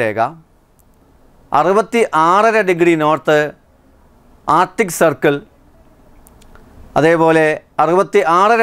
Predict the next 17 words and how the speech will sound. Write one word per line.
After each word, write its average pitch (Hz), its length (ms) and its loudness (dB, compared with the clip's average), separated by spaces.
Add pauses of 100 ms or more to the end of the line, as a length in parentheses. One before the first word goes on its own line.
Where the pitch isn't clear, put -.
ഡിഗ്രി 165 240 0 (120)
സൗത്ത്, 143 440 -2 (880)
അന്റാർട്ടിക് 175 560 0
സർക്കിൾ, 113 300 -4 (1120)
പിന്നീട് 185 380 2 (920)
നയൻറ്റി 185 300 2
ഡിഗ്രി 175 200 2 (100)
നോർത്ത് 156 300 -2
പോളും 165 260 0 (420)
നയൻറ്റി 139 260 0
ഡിഗ്രി 147 280 -4 (180)
സൗത്ത് 143 300 -2
പോളുമാണ്. 113 420 -2 (1800)
അതേപോലെ 214 600 2
തന്നെ, 135 220 0 (1400)
ഭൂമധ്യരേഖയിൽ 202 840 2
നിന്ന് 175 200 0